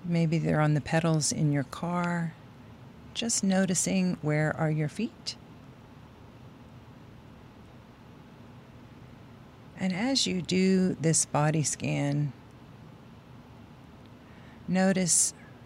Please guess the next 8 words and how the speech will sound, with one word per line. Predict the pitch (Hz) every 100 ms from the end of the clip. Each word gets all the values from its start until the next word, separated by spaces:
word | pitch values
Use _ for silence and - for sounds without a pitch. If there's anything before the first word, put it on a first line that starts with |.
| -
sensations | - - 175 - 285 302 269 240 240 - - - - -
that | -
you | -
may | 208 214
have | 202 185 196
in | 202
your | 196
body. | 165 185 196 196 196